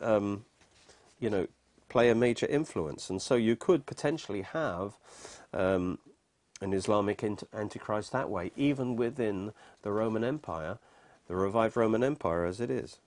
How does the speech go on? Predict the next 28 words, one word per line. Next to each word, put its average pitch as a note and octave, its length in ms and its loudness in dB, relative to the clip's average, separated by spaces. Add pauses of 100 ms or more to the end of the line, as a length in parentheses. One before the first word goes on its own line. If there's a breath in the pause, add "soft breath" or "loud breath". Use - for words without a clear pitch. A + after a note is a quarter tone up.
(560 soft breath)
And A2 180 4
this D3+ 240 4 (300)
process A2 480 2
will C#3 80 0
be D3 120 -2
greatly C#3 440 4
accelerated C3 720 2
by A2 160 4
the A2+ 120 4
rapture D#3 380 2
of F2+ 100 -2
the F2+ 80 -6
church, - 380 0
of - 100 -10
course, E2+ 280 -4
which - 280 -6
is C3 120 -6
when B2+ 200 2
all C#3 220 0
true D3 260 0
Christians F#2+ 600 0
are F2 60 2
removed E2+ 360 4
from, G#2+ 220 -6 (280 loud breath)
from F#2 220 2
Europe. E2 340 -4 (600 loud breath)
And A2 220 6
then A2+ 300 4